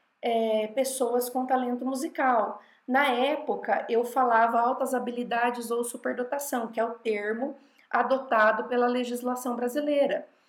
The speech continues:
Eu explicava para eles, falava sobre Renzulli, et cetera. Mas eles não entendiam, eles achavam que eu queria identificar um gênio,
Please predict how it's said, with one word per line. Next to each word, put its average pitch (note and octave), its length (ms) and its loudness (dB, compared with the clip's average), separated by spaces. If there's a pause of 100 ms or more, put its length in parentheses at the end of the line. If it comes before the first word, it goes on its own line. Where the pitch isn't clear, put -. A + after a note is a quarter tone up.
(220)
Eu G#3+ 100 2
explicava G#3+ 640 0
para G3+ 280 2
eles, A3+ 680 0 (220)
falava A3 400 4
sobre G3 340 -6
Renzulli, A3+ 1300 -6
et C#4 220 2
cetera. G3 680 -4 (520)
Mas D#4+ 260 6
eles E4+ 260 2
não D#4+ 140 6
entendiam, D4 720 0
eles A3+ 220 -4
achavam B3+ 840 2 (280)
que C#4 80 -2
eu C4+ 120 2
queria C#4 260 -4
identificar C4+ 920 0
um D#4 140 0
gênio, A3+ 720 -4